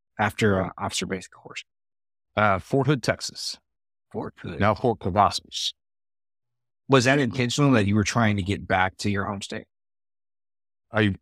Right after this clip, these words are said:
Speaker 2: recently started a new job, and, and one of the icebreaker questions was,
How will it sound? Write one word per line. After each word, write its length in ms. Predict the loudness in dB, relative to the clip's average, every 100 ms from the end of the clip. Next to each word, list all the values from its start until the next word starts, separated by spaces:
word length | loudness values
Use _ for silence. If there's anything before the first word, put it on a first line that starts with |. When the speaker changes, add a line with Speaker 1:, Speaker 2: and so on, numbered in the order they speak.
| _
Speaker 2:
recently 320 | -4 -2 -2 -4
started 340 | -4 -4 -4
a 60 | -2
new 160 | -2
job, 340 | 2 2 2 0
and, 140 | -4
and 240 | -4 -8 -4
one 200 | 2 2
of 160 | 2
the 300 | -2 -2 -4 -6 _ _ _ _ -2
icebreaker 540 | 0 0 0 0 0 -2
questions 960 | 0 0 0 -2 0 -2 -4 -6 -8 -10 -8
was, 400 | -2 0 -2 -8